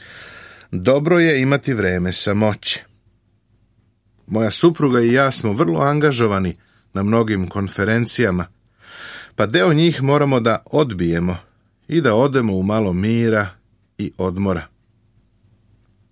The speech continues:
Kada se sa brojnih konferencija vratimo kući, nigde ne idemo osim do dvorišta. Tada kaže moje supruzi:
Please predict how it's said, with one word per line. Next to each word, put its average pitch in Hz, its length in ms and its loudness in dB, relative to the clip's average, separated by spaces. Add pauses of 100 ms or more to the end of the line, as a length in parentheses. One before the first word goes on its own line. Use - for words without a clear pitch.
(280)
Kada 98 200 -2
se - 160 -4
sa 107 140 -4
brojnih 110 480 0
konferencija 101 760 -4
vratimo 90 560 -4
kući, 131 440 -6 (920)
nigde 170 320 0
ne 143 180 4
idemo 139 300 2
osim 113 320 0
do 107 100 2
dvorišta. 101 580 -2 (800)
Tada 107 220 0
kaže 107 320 0
moje 104 200 0
supruzi: 98 540 -4